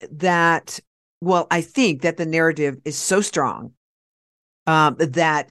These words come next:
vaccines, poisons, as we try to say, uh, on the podcast, that poisons are going to make your dog healthier.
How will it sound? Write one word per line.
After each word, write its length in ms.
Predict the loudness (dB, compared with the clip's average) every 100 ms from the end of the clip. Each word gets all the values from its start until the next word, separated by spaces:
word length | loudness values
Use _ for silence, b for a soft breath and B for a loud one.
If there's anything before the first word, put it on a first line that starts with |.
| _
vaccines, 1000 | -14 -2 0 0 -2 -4 -4 -6 -8 -10 -18 _ _ _ _ _ -2
poisons, 500 | 4 4 2 -2 -2
as 180 | -4 -2
we 140 | -6
try 220 | -2 -2
to 80 | -2
say, 480 | -2 0 0 -4 -8 _ _ -2
uh, 260 | 2 0 -2
on 240 | -2 -2 -4
the 60 | -4
podcast, 600 | -4 -6 -6 -8 -8 b b b
that 200 | -2 -2 0
poisons 520 | 2 4 2 -6 -4 -2
are 140 | -2
going 320 | -2 -2 -4
to 100 | -6
make 220 | -6 -6 -4
your 80 | 0
dog 280 | 2 0
healthier. 560 | -4 -6 -4 -8 -10